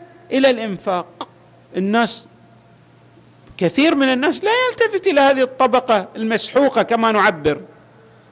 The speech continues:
الإمام كان يرى من أولى الأولويات لصرف المال في سبيل الله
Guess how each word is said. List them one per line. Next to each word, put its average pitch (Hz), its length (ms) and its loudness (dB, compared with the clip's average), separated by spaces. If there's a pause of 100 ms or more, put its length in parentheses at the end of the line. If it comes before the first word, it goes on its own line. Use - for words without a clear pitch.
(380)
الإمام 170 500 0
كان 226 300 0
يرى 226 420 0 (1000)
من 214 320 2
أولى 320 600 4
الأولويات 277 1500 2 (960)
لصرف 262 720 2
المال 285 640 4
في 302 200 -2
سبيل 285 420 2
الله 294 600 4